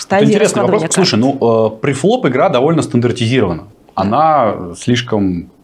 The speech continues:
Speaker 2: понятна. Все, кто играют в покер, все прекрасно знают базы, э, как играть префлоп и так далее. А дальше начинается творчество. Поэтому мне кажется, что как раз, э, флоп — самая интересная вещь. Там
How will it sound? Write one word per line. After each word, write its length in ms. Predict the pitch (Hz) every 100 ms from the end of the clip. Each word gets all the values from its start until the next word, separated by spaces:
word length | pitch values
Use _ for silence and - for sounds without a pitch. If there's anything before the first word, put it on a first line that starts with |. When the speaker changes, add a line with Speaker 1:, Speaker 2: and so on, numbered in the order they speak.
| _
Speaker 2:
понятна. 760 | - 107 139 185 185 160 131 101 -
Все, 220 | - 117
кто 300 | - 90 87
играют 260 | 92 90
в 20 | -
покер, 300 | 180 175 110
все 320 | - 135 110 - _
прекрасно 380 | - - 101 90
знают 200 | 92 85
базы, 560 | 90 147 185 160 139 - - - - _
э, 220 | 101 92 90
как 260 | 127 -
играть 240 | 117 117 -
префлоп 320 | 104 107 95
и 60 | 95
так 160 | 104
далее. 220 | 90 82 - - - - _ _
А 100 | 101
дальше 240 | 190 220 175
начинается 320 | 185 214 -
творчество. 520 | 220 - - - - _ _ -
Поэтому 480 | 98 104 127 123 113
мне 240 | 110 147
кажется, 300 | 240 214 -
что 180 | - 135
как 180 | 120 117
раз, 320 | 131 131 -
э, 420 | 120 110 107 104
флоп — 460 | 95 123 127 202 - - - - - -
самая 280 | 147 123 90
интересная 340 | 101 92 139
вещь. 120 | 240
Там 460 | - 170 196 -